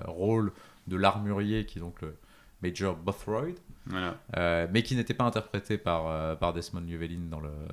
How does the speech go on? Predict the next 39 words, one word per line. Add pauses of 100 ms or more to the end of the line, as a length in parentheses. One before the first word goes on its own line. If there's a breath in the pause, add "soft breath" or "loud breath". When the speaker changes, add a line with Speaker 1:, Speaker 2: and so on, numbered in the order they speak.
(140)
Speaker 1:
dans
le
premier
épisode,
et
qui
là,
du
coup,
à
partir
du
deuxième
épisode,
à
partir
de
Bon
Baiser
de
Russie,
c'est
donc
cet
acteur
gallois,
Desmond
Llewellyn, (520 loud breath)
qui
va
interpréter
donc (100)
le, (320 soft breath)
le
quarter-,
le
quartermaster, (300)
c'est
ça ?